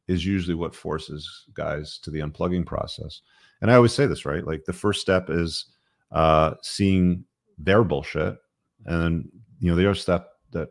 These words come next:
follows that is seeing your own bullshit. You know, what lies have you told yourself, right? There's, there's an entire population of the North American continent that tells themselves, "You're beautiful at any size." I posted this, um,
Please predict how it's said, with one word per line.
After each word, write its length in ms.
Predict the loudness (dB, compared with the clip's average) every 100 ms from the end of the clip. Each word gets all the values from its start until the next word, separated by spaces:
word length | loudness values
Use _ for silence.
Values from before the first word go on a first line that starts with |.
| _
follows 380 | _ 2 4 2
that 160 | 0 -2
is 120 | -4
seeing 200 | -4 -2
your 160 | 0 0
own 100 | 0
bullshit. 460 | -4 -10 -14 -14
You 100 | -10
know, 120 | -6 -2
what 140 | 0
lies 200 | 2 0
have 120 | -2
you 60 | -6
told 220 | -6 -6
yourself, 460 | -6 -4 -4 -6 _
right? 180 | -14 -14 -14 _ -20 -20 _
There's, 260 | -2 -2 -8 -4
there's 200 | 2 4
an 80 | 4
entire 400 | 0 2 4 4
population 880 | 4 2 2 -2 -2 -2 -6 -10 -12 _ _ _ -12
of 100 | -6
the 80 | -2
North 220 | 0 0
American 400 | 0 0 0 -4
continent 560 | 0 -2 0 -2 -2
that 240 | -2 -4 0
tells 260 | 2 2
themselves, 480 | 0 -2 0 -2 -4 -16 -20 _
"You're 160 | 0 0
beautiful 520 | 2 0 0 -2 -4
at 80 | -2
any 200 | -2 -4
size." 500 | -2 -2 -2 -8 -16 _ _ _ _ -14
I 60 |
posted 340 | -2 -2 -2 -2
this, 260 | -2 0
um, 480 | 2 4 4 2 -6